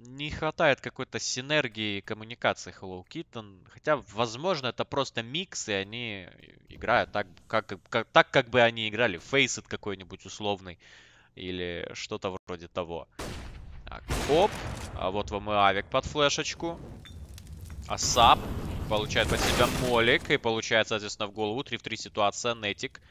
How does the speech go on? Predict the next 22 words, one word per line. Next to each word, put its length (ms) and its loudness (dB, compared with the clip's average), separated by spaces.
падает 320 0
от 140 -4
Вальхалы, 460 0
который 280 -6
выходил 400 -6
из 160 -6
коннектора. 760 4
И 340 2
это 360 2
должен 460 0
быть 180 -4
раунд 320 6
для 200 4
Hello 420 -2
Kitten, 340 -8
если 200 -6
Челиус 420 -2
здесь 180 -8
с 80 -6
А 40 -6
В 120 -8
П, 220 0